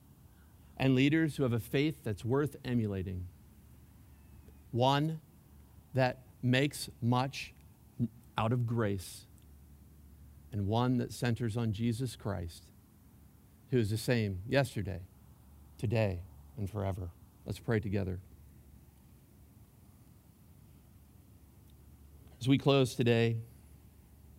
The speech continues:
uh, I want to admit to you, perhaps you noticed as I was preaching,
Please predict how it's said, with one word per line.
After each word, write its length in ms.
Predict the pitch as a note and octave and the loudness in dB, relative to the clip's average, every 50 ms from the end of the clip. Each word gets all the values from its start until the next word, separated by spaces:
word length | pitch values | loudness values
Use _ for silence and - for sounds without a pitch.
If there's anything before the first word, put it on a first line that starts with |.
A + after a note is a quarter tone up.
| - - - - - - - - - - - - - - - | -20 -20 -20 -20 -20 -20 -20 -20 -20 -20 -20 -16 -14 -6 -4
uh, 260 | G#2+ A2 G#2+ G#2+ G#2 | -2 0 0 0 0
I 180 | G#2+ A2 A#2 A#2 | 2 2 2 4
want 280 | A#2+ C3 C3 C3+ A#2 | 4 4 4 4 2
to 100 | - C#3+ | 4 4
admit 300 | B2 A2 A2+ A#2+ A#2+ A#2 - | 4 6 6 4 2 2 2
to 100 | - A#2 | 0 2
you, 360 | A2 A2 A2 G#2+ G#2+ G#2+ G#2 - - | 2 4 4 2 2 0 -4 -6 -4
perhaps 400 | - A#2 A#2 C3 C3+ A2 - - - | -2 2 4 4 2 2 0 0 2
you 100 | B2 A2+ | 2 4
noticed 440 | A2+ A2+ A2+ A2+ G#2+ G2 - - | 4 4 4 4 2 0 -2 -8
as 180 | - - G#2 F#2+ | -6 -4 -2 0
I 60 | G#2+ | 0
was 140 | G2+ F#2+ G2 | 0 -2 -4
preaching, 460 | - - A#2 G2+ F2+ - E2+ F#2 F#2+ | -4 -4 -4 -4 -4 -4 -8 -10 -10